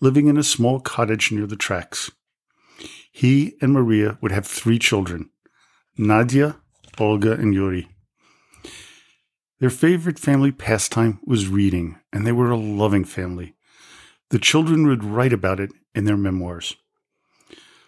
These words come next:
By nineteen thirty, Alexander and the family would be based out of Chita, with him making it all the way up to the chief of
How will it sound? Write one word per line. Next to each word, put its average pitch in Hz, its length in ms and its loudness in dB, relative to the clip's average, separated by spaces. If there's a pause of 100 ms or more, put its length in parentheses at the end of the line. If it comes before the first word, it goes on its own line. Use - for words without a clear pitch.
(160)
By 117 140 0
nineteen 160 500 2
thirty, 127 460 2 (240)
Alexander 117 640 2
and 139 100 4
the 139 60 0
family 107 360 0
would 101 220 -6
be 101 100 -8
based 107 420 -2
out 117 180 -2
of 107 160 -6
Chita, - 440 -4 (920)
with 117 160 2
him 139 180 4
making 131 300 2
it 123 140 0
all 147 260 -2
the 160 80 -2
way 143 240 2
up 127 140 -6
to - 100 -8
the 113 80 -4
chief 139 360 2
of 123 140 -4